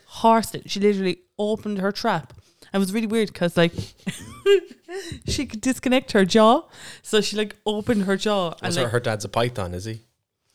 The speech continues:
Speaker 1: That's stupid. Why would you say that?
Speaker 2: 'Cause she can disconnect her
Speaker 1: All
Speaker 2: jaw.
Speaker 1: of this is true, and you're just,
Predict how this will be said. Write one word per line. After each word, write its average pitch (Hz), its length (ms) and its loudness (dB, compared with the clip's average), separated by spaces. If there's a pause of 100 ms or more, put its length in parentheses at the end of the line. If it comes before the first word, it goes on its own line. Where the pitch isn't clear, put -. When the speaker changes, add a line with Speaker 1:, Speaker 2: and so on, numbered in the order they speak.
(580)
Speaker 1:
That's 202 240 2
stupid. 175 320 0
Why 165 140 2
would 170 120 -2
you 165 60 -4
say 175 160 -2
that? 156 340 -2 (260)
Speaker 2:
'Cause - 140 -12
she - 120 -6
can - 180 -8
disconnect 95 420 -4
her 151 60 4
Speaker 1:
All 233 100 8
Speaker 2:
jaw. 240 80 4
Speaker 1:
of 214 60 2
this 247 180 4
is 214 160 2
true, 214 340 4
and 180 160 6
you're 185 220 6
just, 175 380 0